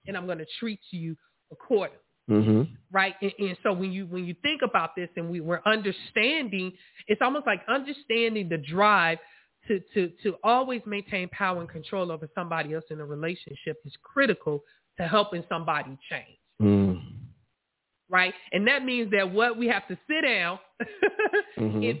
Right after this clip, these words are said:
Speaker 1: talk to abusers. We have to, and, and I use the word abusers because we have a name for everything,
Speaker 2: Mm-hmm.
Speaker 1: right? Aggressors, abusers, uh, perpetrators, right? Whatever this phrase needs to be for this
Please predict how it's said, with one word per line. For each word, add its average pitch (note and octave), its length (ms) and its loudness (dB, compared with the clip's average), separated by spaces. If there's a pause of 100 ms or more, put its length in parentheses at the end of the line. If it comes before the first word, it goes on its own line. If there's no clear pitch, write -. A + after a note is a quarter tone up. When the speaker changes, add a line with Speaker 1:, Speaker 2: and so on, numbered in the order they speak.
(120)
Speaker 1:
talk D4+ 280 0 (180)
to F3+ 340 -4 (960)
abusers. G3+ 480 -4 (520)
We A3 80 -4
have G3+ 180 -2
to, F3 100 -4
and, F#3 120 -6
and G3+ 180 -2
I G3+ 80 2
use C4 300 -4
the C4+ 80 -12
word B3 200 -2
abusers A#3+ 500 -4
because G3+ 340 0
we G#3+ 160 -4
have G#3+ 200 2
a F3+ 40 -4
name A3 340 -4
for A3 80 -4
everything, E3+ 640 -4 (220)
Speaker 2:
Mm-hmm. A#2+ 260 2
Speaker 1:
right? F#3+ 320 2
Aggressors, A#3+ 720 -2
abusers, A#3+ 720 -4 (500)
uh, - 140 -16
perpetrators, A#3+ 800 0 (120)
right? G3+ 280 0
Whatever C4 480 0
this A#3 240 -4 (140)
phrase A3+ 360 0
needs G#3+ 280 -4
to G3 60 -2
be G#3 180 -2
for F#3+ 160 -2
this G3 160 0